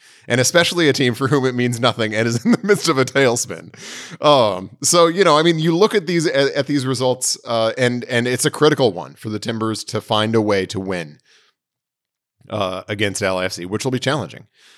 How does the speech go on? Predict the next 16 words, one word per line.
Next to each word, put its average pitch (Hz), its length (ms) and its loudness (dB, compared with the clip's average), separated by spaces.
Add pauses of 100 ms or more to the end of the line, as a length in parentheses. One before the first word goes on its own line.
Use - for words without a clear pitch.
(300)
Um, 87 500 2 (1000)
you 175 140 0
know, 151 240 4 (220)
a-, 139 220 -2
and, 127 200 -2
and 123 400 -4 (1600)
sort 135 200 -2
of 117 100 -4
shifting 143 520 0
our 117 140 0
gaze 110 280 0
back 110 380 -2
to 90 580 -8 (100)
the 101 100 -10
Columbus 107 460 -2
game, 58 360 -16